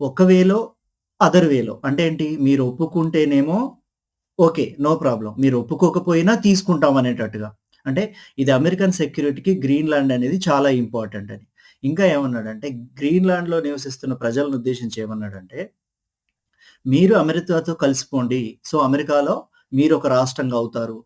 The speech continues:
so మీరు దీనివల్ల ఏంటంటే, అంటే చాలా ధనవంతులు అవుతారు. సేఫ్టీ కూడా ఉంటుంది అమెరికాతో ఉంటే" అని చెప్పేసి. దానికి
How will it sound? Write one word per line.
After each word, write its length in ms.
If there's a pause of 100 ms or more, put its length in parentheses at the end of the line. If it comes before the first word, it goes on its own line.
(260)
so 140 (120)
మీరు 360
దీనివల్ల 500
ఏంటంటే, 480 (460)
అంటే 220
చాలా 380
ధనవంతులు 540
అవుతారు. 400 (140)
సేఫ్టీ 560
కూడా 320
ఉంటుంది 380
అమెరికాతో 540
ఉంటే" 260
అని 140
చెప్పేసి. 360 (140)
దానికి 420